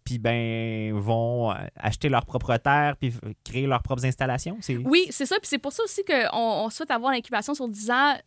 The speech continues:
Speaker 2: euh, spécifiquement en petits fruits, parce qu'on veut donner le temps aux gens, euh, de travailler avec le, les agents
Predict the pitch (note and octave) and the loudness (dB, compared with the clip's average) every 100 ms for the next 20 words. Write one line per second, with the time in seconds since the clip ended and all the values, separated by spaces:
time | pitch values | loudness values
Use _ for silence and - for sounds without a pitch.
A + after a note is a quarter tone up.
0 | - A3 G#3+ G#3 G#3 - B3 - C#4 B3 | -2 0 2 0 -4 -8 -10 -4 -4 -4
1 | - - F4 F4+ A3+ - D4+ C#4+ A#3 C#4+ | -10 -6 -2 2 2 2 2 2 2 0
2 | C#4 A3+ C#4+ C#4+ A#3 B3 D4+ - - _ | 0 0 0 0 0 0 0 -2 -20 _
3 | - A3 G#3+ G#3 A3 C4 C4+ D#4 C4+ B3 | -2 2 2 2 0 0 2 2 0 0
4 | A3+ G#3+ G3+ G#3 G#3 G#3 A#3+ | 2 2 0 0 0 2 2